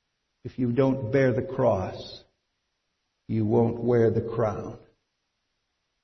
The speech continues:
No cross, no crown. Bearing the cross of Christ in this world till he calls us home will be the evidence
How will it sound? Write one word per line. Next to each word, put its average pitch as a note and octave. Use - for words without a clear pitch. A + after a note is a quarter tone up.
No D3
cross, E3+
no C3+
crown. G#2+
Bearing G3+
the A#3
cross A#3
of -
Christ G#3
in A#3
this G#3
world F3+
till E3
he F3
calls F#3+
us F3+
home C3
will F3
be G3
the F3+
evidence G3